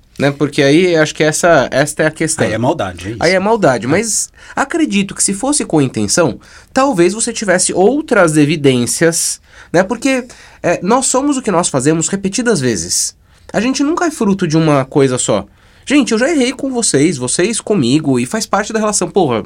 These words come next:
Speaker 1: meu, desculpa, vamos lá, sabe? Não, não é uma fotografia que faz o filme. Então, a gente tem que se guiar muito mais nessa, nas nossas relações com os outros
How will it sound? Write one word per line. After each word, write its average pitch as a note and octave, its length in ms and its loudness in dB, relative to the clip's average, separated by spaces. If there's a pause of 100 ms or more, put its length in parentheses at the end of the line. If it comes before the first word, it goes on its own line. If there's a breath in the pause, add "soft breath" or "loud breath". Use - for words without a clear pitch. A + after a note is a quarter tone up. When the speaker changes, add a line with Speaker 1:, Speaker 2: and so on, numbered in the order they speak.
(100)
Speaker 1:
meu, B2+ 280 0 (300 loud breath)
desculpa, F3+ 400 -2
vamos E3+ 180 0
lá, D#3 200 2 (280 soft breath)
sabe? E3+ 380 0 (180 loud breath)
Não, F#3+ 180 2
não G3 220 4
é D#4+ 120 2
uma A3+ 260 2
fotografia F3 840 0
que - 120 -6
faz D3 320 0
o D3 60 -2
filme. G2+ 400 -4 (500 soft breath)
Então, F#3 440 0
a D#3 40 2
gente F#3+ 240 -2
tem G#3+ 280 -2
que G3+ 80 -6
se - 120 -6
guiar F#3+ 300 0
muito G3+ 300 -2
mais E3 520 -2
nessa, C3 300 -4 (160)
nas B2 220 -2
nossas A#2+ 280 -2
relações G#2+ 480 -2
com - 140 -6
os G2+ 80 -2
outros D3 440 0